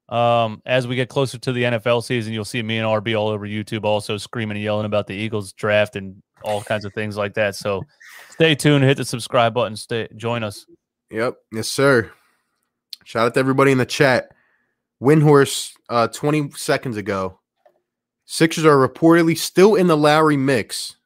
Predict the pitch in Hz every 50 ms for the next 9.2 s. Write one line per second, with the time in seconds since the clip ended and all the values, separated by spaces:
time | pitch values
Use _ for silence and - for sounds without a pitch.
0 | _ _ _ _ _ _ _ - 127 113 127 117 110 - - 151 156 156 131 135
1 | 139 135 127 - 131 120 120 113 107 117 107 - - 117 113 117 117 113 92 107
2 | 104 104 - - 117 - - _ _ - 120 117 107 139 160 185 170 - - -
3 | - _ _ _ _ _ _ _ _ _ _ _ _ _ _ _ _ _ _ _
4 | _ _ _ _ _ _ _ _ _ _ _ - 117 113 - - 143 160 190 208
5 | 208 208 180 151 160 185 220 233 202 240 240 170 - - _ _ _ _ _ _
6 | _ _ _ _ _ _ _ _ _ _ _ - 104 110 120 123 123 156 190 170
7 | 110 - _ _ _ _ _ _ _ _ _ _ _ _ - 123 139 170 170 170
8 | 160 156 156 165 175 175 175 175 180 185 180 160 139 - - - 151 139 135 131
9 | 131 127 127 117